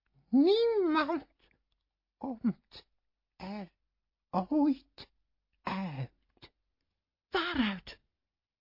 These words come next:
Speaker 1: En niemand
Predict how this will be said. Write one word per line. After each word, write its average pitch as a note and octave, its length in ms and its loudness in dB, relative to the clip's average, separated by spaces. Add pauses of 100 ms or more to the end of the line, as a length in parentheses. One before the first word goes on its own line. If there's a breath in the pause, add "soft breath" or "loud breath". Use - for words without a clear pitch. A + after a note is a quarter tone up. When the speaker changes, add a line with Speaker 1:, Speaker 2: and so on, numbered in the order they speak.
(460)
Speaker 1:
En F#3 300 -2
niemand F#4 1400 2